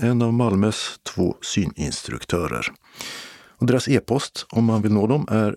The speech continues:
syninstruktorerna punkt F S F snabel A malmo punkt S E. Och Kristina kan också nås på telefon noll fyra noll, trettiofyra, femtiosex, åttiotvå.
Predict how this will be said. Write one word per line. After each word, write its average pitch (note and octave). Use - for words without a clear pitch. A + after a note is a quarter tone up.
syninstruktorerna F#2+
punkt F2+
F -
S -
F -
snabel F#2
A F2+
malmo D#2
punkt D#2+
S -
E. C2+
Och C3+
Kristina A2+
kan G#2
också G2
nås F2+
på -
telefon E2
noll E2+
fyra F#2
noll, G#2+
trettiofyra, F#2+
femtiosex, -
åttiotvå. -